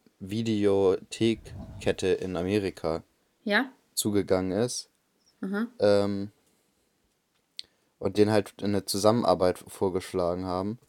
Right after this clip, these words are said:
Speaker 2: Ja.
Speaker 1: Und, äh, die vom Blockbuster haben gesagt, „Was ist, was, äh, denkt ihr euch so? Wir, wir sind so die große Kette“, also ist halt schon
Speaker 2: Ja.
Speaker 1: ewig her, ne?
Speaker 2: Aha.
Speaker 1: Ähm, „Wir sind so die große,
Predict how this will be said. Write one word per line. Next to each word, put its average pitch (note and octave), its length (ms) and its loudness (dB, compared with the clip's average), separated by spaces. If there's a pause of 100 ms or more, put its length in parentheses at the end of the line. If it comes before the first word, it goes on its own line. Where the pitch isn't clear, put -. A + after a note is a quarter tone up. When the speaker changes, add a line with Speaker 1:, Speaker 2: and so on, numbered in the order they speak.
(260)
Speaker 2:
Ja. G3 280 0
Speaker 1:
Und, G#2 460 4
äh, G2 360 4
die G2 100 -8
vom G2+ 240 -2
Blockbuster G#2 520 -2
haben G2+ 120 -2
gesagt, G2 340 0
„Was F#2+ 200 -4
ist, - 200 -10
was, - 220 -4 (140)
äh, B1 180 -4
denkt G2+ 300 -2
ihr F2 120 4
euch E2+ 200 2
so? F2 280 -2
Wir, F2+ 160 -4 (120)
wir F#2 160 -2
sind F#2 200 -4
so G2 260 4 (360)
die G#2 120 0
große G#2 440 6
Kette“, - 460 4
also - 160 4
ist - 100 2
halt F#2+ 160 2
schon - 100 4
Speaker 2:
Ja. - 220 6
Speaker 1:
ewig F2+ 220 4
her, F#2+ 180 8
ne? G2+ 240 2 (540)
Speaker 2:
Aha. F#3+ 400 6
Speaker 1:
Ähm, F#2 200 -2 (1160)
„Wir F2 140 0
sind F#2+ 180 0
so G2 100 2
die G#2 200 -6
große, F#2+ 640 4